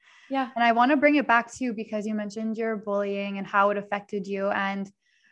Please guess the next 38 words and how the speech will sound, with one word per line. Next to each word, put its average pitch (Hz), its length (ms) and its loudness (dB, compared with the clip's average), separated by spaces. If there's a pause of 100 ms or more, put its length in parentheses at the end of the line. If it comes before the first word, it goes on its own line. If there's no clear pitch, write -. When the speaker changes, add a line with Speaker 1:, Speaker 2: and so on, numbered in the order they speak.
(100)
Speaker 2:
I 233 140 6
mean, 226 180 2
I'm 220 200 4
your 226 100 2
sister. 226 340 -2
I've 202 220 4
seen 220 240 -4
it 214 100 2
all 208 160 8
from 214 180 -2
the 214 80 0
other 202 220 -2
side, 202 480 4
but 208 200 -4
people 254 180 -2
listening 202 600 -2 (380)
don't. 202 480 0 (480)
And 220 460 0 (1900)
I 233 120 6
wanna 262 280 6
know, 269 160 6
like, 233 180 4
what 220 300 0
do 294 80 -4
you 311 180 0
feel 233 320 0
like 226 180 4
they 220 120 0
misunderstood 214 920 -2
about 226 280 6
you 240 160 -2
the 208 100 -4
most? 196 400 -2
Like, 214 160 -4
what 214 200 4
was 262 180 0
that 294 240 2 (120)
thing 208 500 -2